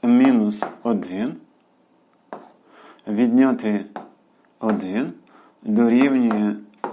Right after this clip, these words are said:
нулю. Наступна умова: знаменник х, що множиться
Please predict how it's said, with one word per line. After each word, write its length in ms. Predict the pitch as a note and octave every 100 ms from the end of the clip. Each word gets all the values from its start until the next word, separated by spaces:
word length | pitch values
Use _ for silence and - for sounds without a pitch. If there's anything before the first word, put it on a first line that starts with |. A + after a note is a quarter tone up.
| - -
нулю. 500 | A#2+ C3 A#2 G2 F#2 - _ _ _ _ _ - - - _ _
Наступна 380 | G#2+ G#2 C3+ B2+
умова: 540 | B2 C#3 C3 A#2+ A2+ G#2 -
знаменник 1000 | G#2+ C3+ D#3+ E3+ A#2 A2+ A2 - B2+ A#2
х, 240 | - - - _ _ _ _ _ _ _ _ _ _ _
що 280 | - B2
множиться 720 | A#2+ B2+ A#2+ G#2 G#2 - G#2